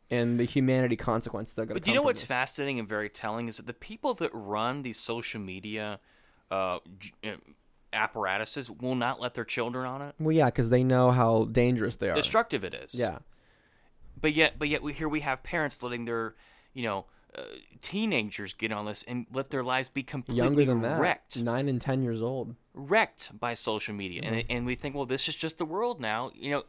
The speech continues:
Speaker 2: everyone's on it. Everyone's on TikTok. Everyone's on Instagram, whatever.
Speaker 1: Doesn't mean you have to be. I'm not. I'm not on any social. Look,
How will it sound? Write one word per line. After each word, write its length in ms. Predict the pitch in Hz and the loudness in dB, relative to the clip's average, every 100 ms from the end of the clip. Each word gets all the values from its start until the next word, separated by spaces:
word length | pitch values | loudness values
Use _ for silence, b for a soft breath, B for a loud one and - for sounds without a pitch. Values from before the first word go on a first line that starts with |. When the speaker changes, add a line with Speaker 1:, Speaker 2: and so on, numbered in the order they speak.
| 143 | 2
Speaker 2:
everyone's 560 | 175 180 190 170 156 | 2 0 0 0 2
on 260 | 131 135 139 | 2 4 4
it. 160 | 104 - | 2 0
Everyone's 400 | 147 180 175 156 | 2 4 4 2
on 140 | 151 | 0
TikTok. 300 | 147 151 131 | -2 -8 -8
Everyone's 220 | 135 131 | -8 -6
on 120 | 127 117 117 | -6 -8 -8
Instagram, 540 | 117 - 107 110 104 | -10 -10 -6 -6 -4
whatever. 380 | 104 107 92 - b b b b b b - | -2 -4 -4 -12 b b b b b b -4
Speaker 1:
Doesn't 260 | 113 135 139 | -2 2 2
mean 140 | 135 | 2
you 100 | 139 | 0
have 180 | 131 - | -4 -10
to 80 | 101 | -8
be. 140 | 95 - | -6 -4
I'm 200 | 117 151 | -4 -2
not. 280 | 117 107 - _ _ | -2 -4 -6 _ _
I'm 140 | 117 147 | -2 2
not 160 | 127 | 4
on 100 | 113 | 4
any 180 | 117 117 | 2 0
social. 380 | - 120 113 104 | 0 0 0 2
Look, 260 | 131 120 | 2 2